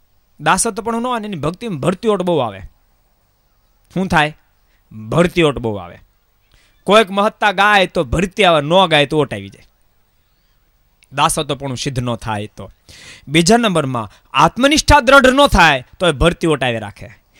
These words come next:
શરીરમાં હાજો માંદો થાય એટલે ભરતી ઓટ, ભરતી ઓટ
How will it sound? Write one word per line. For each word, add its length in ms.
શરીરમાં 640
હાજો 340
માંદો 320
થાય 160
એટલે 160
ભરતી 340
ઓટ, 140
ભરતી 340
ઓટ 340